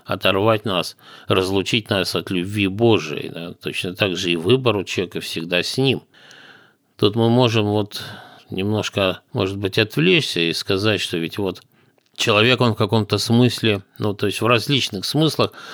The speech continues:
но в том числе и в этом смысле он подобен Богу, он такой триедин, у него есть сердце, у него есть разум, у него есть дух, и вот это «я» и свобода воли, она заключается как раз в этом, в духе.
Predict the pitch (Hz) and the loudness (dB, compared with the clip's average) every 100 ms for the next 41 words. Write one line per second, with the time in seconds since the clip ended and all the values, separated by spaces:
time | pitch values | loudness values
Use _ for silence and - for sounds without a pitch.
0 | - - 95 131 120 - 113 110 110 127 | -10 -4 0 2 2 2 2 4 6 4
1 | 113 95 - - 139 143 110 90 - 90 | 4 0 -2 2 4 2 0 -2 -2 -2
2 | 87 95 101 113 127 151 117 87 90 82 | 0 0 2 2 4 4 4 2 -4 -6
3 | 90 - 92 - 104 110 117 110 107 85 | -6 -2 -2 0 0 0 0 0 -2 -2
4 | 78 82 95 85 76 - 147 175 - - | -4 -4 -2 -2 -4 -4 0 0 0 0
5 | 151 - - - - 92 87 85 - 113 | -2 -2 -12 -20 -10 -4 -2 -2 2 2
6 | 147 117 110 90 90 90 90 90 90 113 | 2 2 0 -2 -2 -2 -2 -2 -2 4
7 | 175 - - - 104 95 - 101 95 95 | 4 4 -4 -4 0 0 0 0 0 2
8 | 117 98 82 92 90 90 87 85 117 151 | 2 2 -2 -4 -4 -2 -2 0 4 4
9 | 131 90 90 110 98 92 87 85 104 95 | 4 2 0 0 0 -4 -8 -4 -2 -2
10 | - - 80 98 82 - 82 82 85 78 | -4 -8 -6 -2 -2 -2 -4 -4 -6 -8
11 | - _ 90 87 98 135 143 - - | -14 _ -10 -8 2 6 6 4 -10